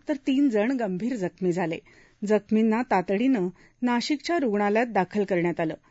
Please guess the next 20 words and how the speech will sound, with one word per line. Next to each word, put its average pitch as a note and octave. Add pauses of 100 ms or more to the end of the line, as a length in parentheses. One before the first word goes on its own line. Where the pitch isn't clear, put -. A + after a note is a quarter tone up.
(200)
बोलेरो C4
गाडीचं A3
मागचं A3+ (100)
चाक A3+
फुटल्यानं G3 (500)
चालकाचं B3
नियंत्रण G#3
सुटलं G#3+ (360)
आणि A#3+
गाडी A3
झाडावर G#3+
आदळली. E3+ (240)
त्याचवेळी G3+ (280)
नाशिकहून D4+
दिंडोरीकडे B3+
जाणारी A3+
दुचाकीही A3
या B3
गाडीवर G3+
आदळली. F3